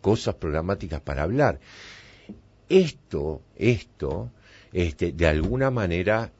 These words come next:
eh, eh, eh, este, me parece clave, eh,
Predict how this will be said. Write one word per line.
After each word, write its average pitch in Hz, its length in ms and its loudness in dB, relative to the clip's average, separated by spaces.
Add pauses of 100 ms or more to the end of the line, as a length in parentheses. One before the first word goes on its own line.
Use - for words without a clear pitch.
eh, 71 460 -10 (300)
eh, 71 360 -12 (460)
eh, 69 560 -8
este, 69 600 -6
me 90 200 0
parece 85 420 0
clave, 110 600 2 (720)
eh, 82 240 0